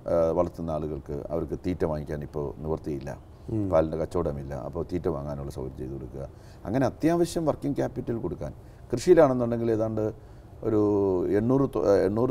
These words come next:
Speaker 1: തൊള്ളായിരത്തോളം കോടി രൂപ കാർഷിക
Speaker 2: ഉം.
Speaker 1: മേഖലയിൽ, ആ, കൊടുക്കാൻ
Speaker 2: ഇപ്പൊ ഈ
Speaker 1: വേണ്ടിയിട്ട്.
Speaker 2: സഹകരണ മേഖല, കെ എസ് ആർ ടി സി ഒക്കെ പ്രതിസന്ധിയിലായപ്പോൾ അവരെ സഹായിക്കാൻ പോലും സഹകരണ രംഗം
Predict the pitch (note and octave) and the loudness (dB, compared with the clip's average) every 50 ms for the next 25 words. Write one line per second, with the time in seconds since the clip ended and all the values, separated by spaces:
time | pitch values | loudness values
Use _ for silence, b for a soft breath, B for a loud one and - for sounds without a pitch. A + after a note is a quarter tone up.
0 | A#2+ A2+ G2+ G2 G2+ G#2 G#2+ G#2 G#2 - - G2+ G2+ G2 F2+ F2+ F2+ F2+ F#2+ E2+ | 0 0 2 4 6 6 4 4 2 -2 -2 -2 -2 -2 -2 -2 -2 0 0 -2
1 | E2 D#2+ D2+ D#2+ D#2+ D2+ - - D#2+ E2+ - - - G2+ G2 F2 D#2+ D#2+ D2 - | -2 -4 -4 -6 -6 -6 -4 -4 -4 -4 -4 -2 -2 0 0 0 0 -2 -4 -4
2 | D2+ D2+ D2+ D2 D2 C2+ - - - - B B B B B B - D2+ D#2 D2+ | -4 -4 -4 -4 -6 -8 -10 -14 -20 -20 B B B B B B -4 -4 -4 -4
3 | - - F2 F2 - G2+ F#2 E2+ D#2 D#2 D2+ D2 C#2+ F3 F3 E3 E3+ C#3+ D3 E3+ | -2 -2 -2 2 2 2 2 2 0 -4 -4 -2 2 2 4 6 8 8 8 8
4 | F#3 F#3+ G3 G3 G3 F#3+ F#3 F3+ F3+ F#3 F#3 F#3+ F#3 F3 F3 E3 D3+ D#3 D#3+ - | 6 6 6 4 4 4 4 4 6 6 8 8 8 6 6 6 4 4 4 6
5 | - F#3 F3+ E3+ - F3+ E3+ - F#3 F3 E3 D#3 - D3 D#3 D#3 D3+ - E3 D#3+ | 6 6 6 6 6 2 2 4 2 2 2 0 2 2 2 2 2 0 4 6
6 | D#3+ D#3+ D#3 D#3 D3+ D3 D3 C#3+ D#3 D3+ D3 C#3+ C#3 C#3+ D#3+ E3 D#3 D3+ D3+ D3+ | 6 8 8 8 8 8 8 8 8 8 8 8 8 6 6 6 6 6 6 6
7 | D3+ C#3+ D3+ D3 C#3+ C#3+ C#3 C#3 C#3+ C#3+ - C#3 C3 C3+ C#3 C#3 C#3+ C#3+ - - | 6 6 4 2 4 4 4 2 2 0 2 2 4 4 4 4 2 0 -2 -8
8 | - - C3+ B2+ C3 C3 C3+ C#3 - | -6 -4 -2 0 0 0 0 -2 -8